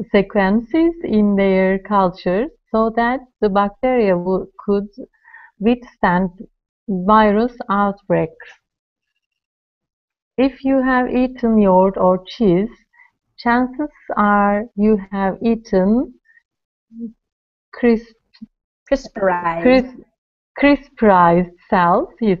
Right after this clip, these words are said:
Speaker 1: said.
Speaker 2: Mm-hmm.
Speaker 1: Mm-hmm. Cut and paste.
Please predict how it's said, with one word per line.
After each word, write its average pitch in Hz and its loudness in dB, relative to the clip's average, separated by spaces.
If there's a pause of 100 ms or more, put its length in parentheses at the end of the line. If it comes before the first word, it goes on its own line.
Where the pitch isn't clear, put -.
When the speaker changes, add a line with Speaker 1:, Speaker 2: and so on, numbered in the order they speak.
Speaker 1:
said. 170 -6 (480)
Speaker 2:
Mm-hmm. 240 -10 (1120)
Speaker 1:
Mm-hmm. 196 -12 (540)
Cut 208 -2
and 190 0
paste. 233 -2